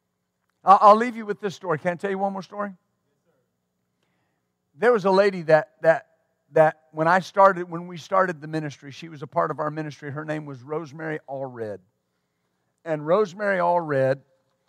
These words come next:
uh, was a wonderful woman. And, uh, she was married, her husband's name was James.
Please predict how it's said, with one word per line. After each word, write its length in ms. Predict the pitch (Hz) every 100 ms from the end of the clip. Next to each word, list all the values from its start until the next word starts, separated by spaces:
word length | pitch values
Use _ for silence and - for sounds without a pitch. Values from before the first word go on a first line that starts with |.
| _ _ _
uh, 300 | 156 143 135 - _ _ _
was 280 | 139 147 135
a 80 | 135
wonderful 520 | 147 175 156 127 123
woman. 400 | 117 107 98 104 113 _ _ _ _ _ _ _ _ _
And, 320 | 160 165 156 151
uh, 240 | 135 123 - _ _ _ _
she 220 | - 208
was 160 | 170 151
married, 420 | 190 247 240 180 - -
her 200 | 165 170
husband's 420 | 214 190 185 147
name 200 | 185 170
was 160 | 147 120
James. 800 | 117 175 175 143 113 101 _